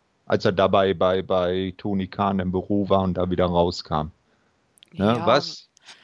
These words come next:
Speaker 1: So, so Marke, was? Ihr wollt mir den Sieg nicht anrechnen? Na ja, dann werdet ihr jetzt sehen, was ihr davon habt.“
Speaker 2: Tja, mal sehen. Äh, sag
Speaker 1: Hm.
Speaker 2: mal, heißt die Interviewerin nicht Jen Decker?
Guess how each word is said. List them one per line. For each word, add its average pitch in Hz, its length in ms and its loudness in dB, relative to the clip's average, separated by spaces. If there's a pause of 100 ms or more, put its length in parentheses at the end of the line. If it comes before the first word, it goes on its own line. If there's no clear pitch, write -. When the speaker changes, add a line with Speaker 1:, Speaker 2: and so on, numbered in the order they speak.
(160)
Speaker 1:
So, 104 220 2
so 101 120 0
Marke, 107 480 2
was? 117 300 0
Ihr 117 200 -4
wollt 117 200 -4
mir 117 120 -4
den 110 320 -2
Sieg 117 280 -4
nicht 113 380 -4
anrechnen? 107 960 2
Na 104 220 4
ja, 95 60 2
dann 95 280 2
werdet 95 320 2
ihr 90 100 2
jetzt 90 200 0
sehen, 82 200 0
was - 160 -6
ihr - 60 -12
davon - 360 -4
habt.“ - 220 -12 (1900)
Speaker 2:
Tja, 180 220 -16
mal 165 200 -16
sehen. 170 320 -16 (880)
Äh, 196 140 2
sag 220 120 -2
Speaker 1:
Hm. 220 60 2
Speaker 2:
mal, 220 120 2
heißt 202 200 -4
die 220 60 -10
Interviewerin 196 540 -10
nicht 180 240 -12
Jen 160 160 -10
Decker? 226 320 -10